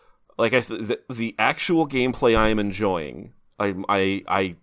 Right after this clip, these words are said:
think it is a fun game. I enjoy the game. But as far as, I think it tried to, I think it held on to too much of the traditional R P G stuff. So that's my caveat. But yeah,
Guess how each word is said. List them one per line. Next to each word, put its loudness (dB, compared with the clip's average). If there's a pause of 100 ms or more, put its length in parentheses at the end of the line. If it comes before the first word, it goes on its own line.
(200)
think 0
it 6
is 2
a 0
fun 2
game. -4
I -6
enjoy -2
the -4
game. -6 (600)
But -2
as -4
far 2
as, -2 (720)
I -2
think 0
it -4
tried 2
to, 0
I 0
think 0
it 0
held 4
on 4
to -2
too 0
much 2
of -2
the -2
traditional -4
R -2
P -4
G -10
stuff. -10
So -4 (680)
that's 2
my 4
caveat. 2
But -4
yeah, -6